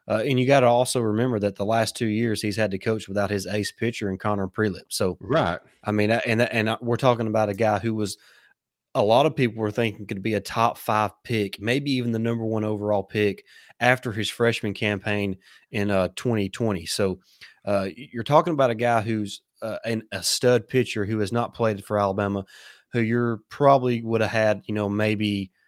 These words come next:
Speaker 1: seven to ten more wins on the year if he's, if he's available.
Speaker 2: I-, if you had him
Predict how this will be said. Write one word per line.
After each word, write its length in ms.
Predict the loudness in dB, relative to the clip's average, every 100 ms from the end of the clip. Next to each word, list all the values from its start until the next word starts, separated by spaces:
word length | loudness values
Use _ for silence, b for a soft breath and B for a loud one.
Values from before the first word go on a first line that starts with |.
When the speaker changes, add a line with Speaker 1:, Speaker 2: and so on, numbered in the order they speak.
| _
Speaker 1:
seven 480 | -8 0 2 2 0
to 60 | -4
ten 220 | -2 -2
more 220 | -2 -2
wins 320 | -2 -2 -2
on 80 | -4
the 100 | -4
year 260 | -2 -4 -4
if 200 | -8 -4
he's, 260 | -4 -4 -10
if 160 | -8
he's 240 | -2 -2 -2
available. 540 | -4 -6 -8 -14 -18 -20 B B B B
Speaker 2:
I-, 40 | 0
if 300 | 2 0 -2
you 140 | -2
had 240 | 0 0
him 360 | 0 -2 0 -2